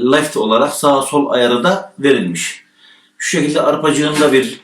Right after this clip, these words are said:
e, değişiklik var. Arpacık, D arpacık diye geçen yükseltilmiş arpacık.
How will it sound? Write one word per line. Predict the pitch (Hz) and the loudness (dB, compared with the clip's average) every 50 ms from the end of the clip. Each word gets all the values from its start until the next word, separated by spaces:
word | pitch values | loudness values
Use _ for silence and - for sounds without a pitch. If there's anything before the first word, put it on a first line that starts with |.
| _ | _
e, | - 104 107 107 107 104 104 98 104 | -4 -2 -2 0 -2 -2 0 0 0
değişiklik | 110 110 98 - - - - 110 131 | 0 0 0 -2 -4 -6 -8 -4 -2
var. | 151 156 156 - | -2 -2 0 -2
Arpacık, | 139 - - 139 139 160 160 - - - - | -4 -2 0 -2 -2 0 -4 -8 -12 -12 -2
D | 120 139 151 147 | 0 2 2 4
arpacık | 131 123 120 131 131 143 139 - | 2 0 0 0 0 0 -2 -2
diye | 131 107 101 | 0 0 0
geçen | 90 95 95 - 135 127 | 0 0 -2 -4 -4 0
yükseltilmiş | 120 120 120 120 - 139 131 120 127 139 131 127 - 107 | 0 -2 -2 0 0 0 0 0 -2 -2 -2 -2 -2 -4
arpacık. | 92 - - 85 85 - - - | -6 -4 -8 -8 -8 -8 -12 -12